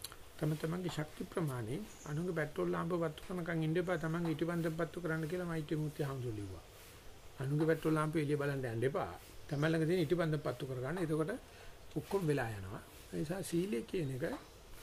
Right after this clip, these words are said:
සීයට සීයක්ම තමන්ගේ අධිකාරී ශේෂ්ත්‍රයේ තියෙන්නේ.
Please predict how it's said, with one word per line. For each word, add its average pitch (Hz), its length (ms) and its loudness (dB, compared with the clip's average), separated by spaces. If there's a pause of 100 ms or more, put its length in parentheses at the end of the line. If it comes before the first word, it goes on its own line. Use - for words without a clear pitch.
(200)
සීයට 180 380 -2
සීයක්ම 190 440 2
තමන්ගේ 165 440 2 (420)
අධිකාරී 151 500 2
ශේෂ්ත්‍රයේ 139 420 2
තියෙන්නේ. 151 420 2